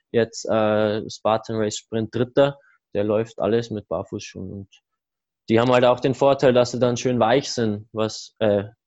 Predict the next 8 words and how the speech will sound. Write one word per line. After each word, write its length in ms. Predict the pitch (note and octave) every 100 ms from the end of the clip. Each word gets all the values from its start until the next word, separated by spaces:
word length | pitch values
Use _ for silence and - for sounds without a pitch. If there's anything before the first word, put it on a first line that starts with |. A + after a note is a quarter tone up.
| -
wa-, 220 | G2+ -
weich 420 | G2 G2+ B2 B2+
einerseits, 560 | A2+ C3+ B2+ C3 B2+ A#2+
aber 320 | G#2+ G#2+ G#2
leicht, 540 | G#2 G2+ E3 - - -
wollte 280 | B2+ B2+ B2+
ich 100 | -
sagen, 380 | C3+ C#3 C#3+